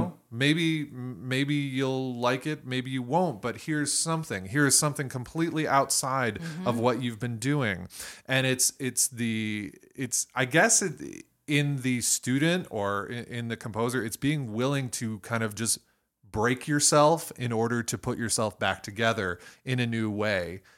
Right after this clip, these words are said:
Speaker 1: Yeah.
Speaker 2: That is, that is kind of interesting. But I think that, that having the, um, like, trusting that
Speaker 1: Yeah.
Speaker 2: you can put yourself back together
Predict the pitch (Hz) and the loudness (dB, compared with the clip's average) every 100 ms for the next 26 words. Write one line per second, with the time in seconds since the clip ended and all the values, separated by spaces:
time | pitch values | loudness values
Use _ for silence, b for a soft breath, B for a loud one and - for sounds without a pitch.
0 | b 190 151 120 - - 127 113 104 - | b 4 4 4 0 0 -2 -2 -2 -2
1 | 110 98 101 110 107 - 90 87 98 127 | -4 -4 -6 -6 -6 -6 -8 -6 0 4
2 | 135 - 180 165 127 123 113 - B B | 4 4 2 2 4 6 4 2 B B
3 | B B B B B B _ - _ 113 | B B B B B B _ -20 _ 0
4 | 123 113 110 - - 143 147 147 139 131 | 2 4 2 -4 2 6 6 6 2 -2
5 | 120 - 117 107 117 113 110 107 107 95 | -6 -12 -12 -4 0 0 0 -2 -4 -6
6 | 101 98 92 90 87 90 95 b b b | -6 -4 -4 -8 -12 -14 -18 b b b
7 | b - 135 127 - 156 151 170 156 156 | b -2 0 0 6 6 8 6 4 0
8 | 156 _ _ _ 117 123 117 123 131 - | -4 _ _ _ 4 6 6 4 2 2
9 | 131 131 135 143 127 135 - 120 - 107 | 6 6 6 2 0 2 2 0 2 2
10 | 110 - 107 107 131 147 | 2 -2 -2 0 0 -2